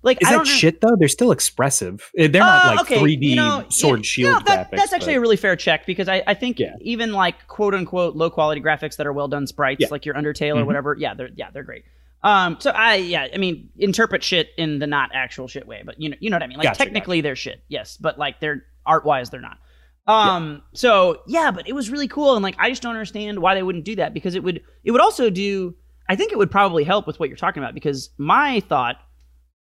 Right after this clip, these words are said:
Speaker 1: which you obviously disagree with though, is that there's just too many
Speaker 2: Hmm.
Speaker 1: Pokemon for the size of the games that they make. And I think, to me, that's why it makes sense. There's too many fucking Pokemon, the world's not big enough. But if you make a fucking M M O, you can have, like, forty-seven thousand different continents. And then you can
Speaker 2: Mm-hmm.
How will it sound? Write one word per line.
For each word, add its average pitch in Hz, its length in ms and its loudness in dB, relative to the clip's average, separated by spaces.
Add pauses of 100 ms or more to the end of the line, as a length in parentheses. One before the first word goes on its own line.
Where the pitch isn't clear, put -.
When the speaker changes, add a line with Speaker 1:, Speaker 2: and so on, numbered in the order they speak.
(120)
Speaker 1:
which 147 320 -6 (140)
you 156 300 0
obviously 151 340 2
disagree 135 340 -6
with 123 160 -10
though, 135 140 -6
is 139 140 -8
that 160 120 -4
there's 170 140 -6
just 185 160 -6
too 262 80 -2
many 233 140 0
Speaker 2:
Hmm. 196 100 -4
Speaker 1:
Pokemon 165 400 0
for 147 80 -6
the 135 80 -8
size 151 240 0
of 127 60 -12
the - 40 -12
games 170 260 -4
that 139 120 -10
they 127 100 -10
make. 117 280 -14 (280)
And 156 140 0
I 170 60 0
think, - 320 -8
to 180 120 -4
me, 226 140 2
that's 165 220 2
why 160 100 4
it 135 80 -4
makes 139 180 -8
sense. - 300 -16
There's - 160 -16
too 247 120 -4
many 233 100 -2
fucking 208 240 -4
Pokemon, 170 380 -2
the 143 60 -8
world's 151 200 -4
not 151 120 -4
big 143 120 -8
enough. 120 180 -12 (240)
But 233 100 0
if 220 60 -4
you 269 60 0
make 311 160 -2
a - 20 -6
fucking 285 260 -2
M 254 120 0
M 220 100 -2
O, 254 260 0 (180)
you 247 100 -6
can 285 80 -2
have, 277 120 0
like, 254 120 2
forty-seven 240 460 -2
thousand 220 260 2
different 226 200 -4
continents. 233 460 -2
And 190 100 2
then 247 120 4
you 233 60 0
can 202 140 -2
Speaker 2:
Mm-hmm. - 100 -2